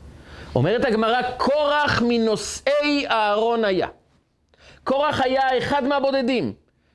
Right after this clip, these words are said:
שזכו בעם ישראל לשאת בעצמו את לוחות הברית. אם כאשר מוציאים ספר תורה, מיד כולם ניגשים לנשק,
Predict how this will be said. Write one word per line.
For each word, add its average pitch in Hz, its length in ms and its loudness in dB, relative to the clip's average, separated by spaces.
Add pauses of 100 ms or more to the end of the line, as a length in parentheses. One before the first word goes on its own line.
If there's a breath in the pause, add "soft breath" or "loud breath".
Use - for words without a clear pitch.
שזכו 226 560 0
בעם 254 260 2
ישראל 262 760 2
לשאת 320 400 0
בעצמו 269 680 2
את 180 120 -4
לוחות 226 380 0
הברית. 220 480 0 (680 loud breath)
אם 262 160 2
כאשר 285 320 2
מוציאים 269 360 2
ספר 262 420 2
תורה, 254 320 2
מיד 233 260 2
כולם 247 280 0
ניגשים 233 440 2
לנשק, 226 520 2